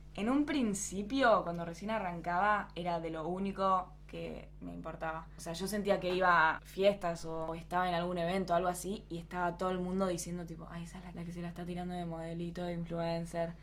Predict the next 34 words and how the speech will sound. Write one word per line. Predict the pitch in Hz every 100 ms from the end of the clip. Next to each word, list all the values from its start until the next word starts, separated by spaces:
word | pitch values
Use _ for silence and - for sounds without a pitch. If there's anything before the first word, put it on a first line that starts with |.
| -
Pero | 226 226 240
llegó | 226 202
un | 202
punto | 202 214 214 202 202 226
a | - 170
que | 170
tuve | 165 180
que | 180
aprender | 170 160 165 170 175 - -
que | 170
si | 165
yo | 156 226
no | 240
los | 196
trataba | 170 170 180
diferente | 170 170 170 175 175
a | 160
como | 156
los | 156 165
trataba | 170 160 156 151 -
antes | 170 196 180 170
de | 151
que | 151
me | 151 156
pase | 160 160
todo | 160 156
esto, | 165 - 240 190 - - -
ellos | 233 226
tampoco | 196 180 175
me | 165
iban | 165
a | 165
tratar | 165 165
diferente. | 170 165 165 165